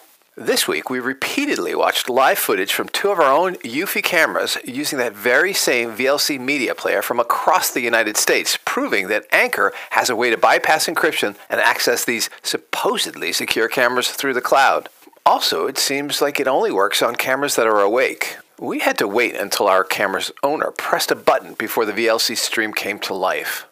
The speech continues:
Your camera's sixteen-digit serial number, likely visible on the box, is the biggest part of the key. But it also gets worse.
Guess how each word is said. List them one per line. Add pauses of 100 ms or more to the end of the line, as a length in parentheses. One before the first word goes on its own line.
(120)
Your
camera's
sixteen-digit
serial
number,
likely
visible
on
the
box,
is
the
biggest
part
of
the
key. (420)
But
it
also
gets
worse.